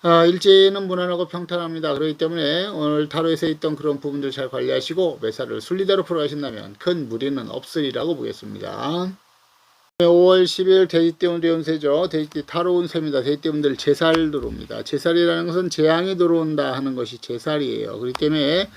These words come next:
오늘 같은 날 무엇 하든지 간에 어려움이,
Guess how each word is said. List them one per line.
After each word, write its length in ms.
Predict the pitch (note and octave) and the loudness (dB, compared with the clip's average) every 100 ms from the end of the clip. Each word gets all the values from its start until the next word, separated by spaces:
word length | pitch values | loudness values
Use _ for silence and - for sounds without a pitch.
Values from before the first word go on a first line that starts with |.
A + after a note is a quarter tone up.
| - - | -20 -14
오늘 260 | - C#3 D3+ | -4 0 2
같은 320 | D3+ C#3+ D3+ | 2 -2 -4
날 380 | D3 C#3 D3+ A#2 _ - | -2 -2 -2 -6 _ -12
무엇 320 | D3+ E3+ F#3+ | 2 4 4
하든지 360 | E3+ F3 F3+ E3 | 2 -2 -2 -2
간에 240 | D3+ C3+ | -2 -4
어려움이, 720 | A#2+ A#2+ D#3 F#3 F#3 F3+ F#3+ | -4 0 4 4 4 -2 -6